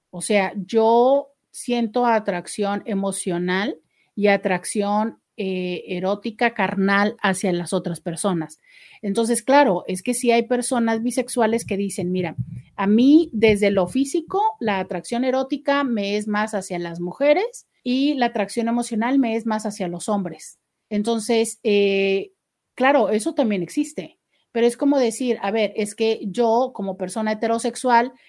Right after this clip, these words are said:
pues la verdad es que hay mujeres con las que me encanta porque me la paso súper bien, pero es como solamente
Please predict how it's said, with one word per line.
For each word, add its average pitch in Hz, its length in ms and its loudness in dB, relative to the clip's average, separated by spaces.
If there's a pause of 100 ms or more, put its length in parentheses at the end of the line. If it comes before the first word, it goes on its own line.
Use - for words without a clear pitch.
pues 220 160 -2
la 214 100 6
verdad 214 220 4
es 247 160 2
que 269 80 0
hay 254 60 4
mujeres 262 600 2
con 196 260 -6
las 190 220 -4
que 185 460 -2 (220)
me 214 140 -2
encanta 247 460 0
porque 233 200 -4
me 190 100 -2
la 185 100 0
paso 208 240 -4
súper 240 300 -2
bien, 277 300 2
pero 214 340 2
es 196 180 -2
como 208 240 -4
solamente 208 840 -2